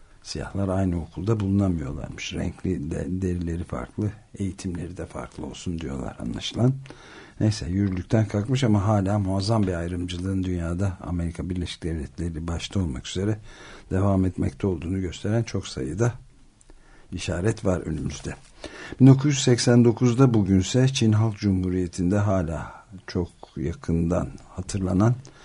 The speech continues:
yani Çin'de hatırlanmayan ama dünyada çok sayıda, bir de Çin'de de resmi makamların dışında herkes tarafından hatırlanan bir milyonu aşkın sayıda göstericinin başkent Pekin'in ünlü Beijing'in ya da ünlü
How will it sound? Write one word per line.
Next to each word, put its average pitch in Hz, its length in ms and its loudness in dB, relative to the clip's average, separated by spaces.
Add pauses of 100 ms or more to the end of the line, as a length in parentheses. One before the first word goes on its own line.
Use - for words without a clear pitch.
(360)
yani 82 120 -6
Çin'de 98 280 4
hatırlanmayan 110 720 4
ama 110 200 4
dünyada 95 460 2
çok 101 420 -4
sayıda, 85 640 -4
bir 92 100 -6
de 85 160 -6
Çin'de 95 420 -2
de 107 120 2
resmi 104 460 4
makamların 92 720 0
dışında 92 440 -6
herkes - 340 -10
tarafından 87 380 -4
hatırlanan 95 600 2 (1000)
bir 120 340 12
milyonu 104 500 10
aşkın 98 360 4
sayıda 92 380 4
göstericinin 92 800 4
başkent 92 500 0
Pekin'in 101 540 4
ünlü 101 380 6 (1120)
Beijing'in 80 640 0
ya 80 160 -4
da 101 100 2
ünlü 92 320 4